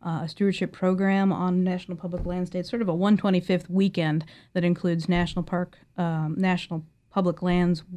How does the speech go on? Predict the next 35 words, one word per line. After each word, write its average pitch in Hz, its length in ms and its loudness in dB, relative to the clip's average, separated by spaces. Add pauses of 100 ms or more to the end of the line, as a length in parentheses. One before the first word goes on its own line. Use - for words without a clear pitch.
(160)
weekend, 185 400 0
uh, 165 160 -6
Day 180 360 2
on 165 140 0
the 165 80 -2
twenty-sixth, 175 640 -2
and 160 140 -2
then 160 140 0
our 160 140 -2
celebration 170 580 -4
on 160 120 -2
the 151 80 -2
twenty-seventh. 165 760 -6 (560)
Um, 170 200 0
so 170 300 0
to 165 480 -2 (680)
get 254 220 6
those 233 180 6
folks 220 300 4
that 190 180 2
do 220 80 4
use 254 340 4
the 262 80 0
park 247 280 -4
on 233 160 0
a 233 60 4
regular 233 380 2
basis, 233 580 2
those 156 240 -2
friends 233 440 2
groups, 226 440 2
those 165 280 -2
neighbors, 214 600 2
so 175 280 2
that 170 240 -2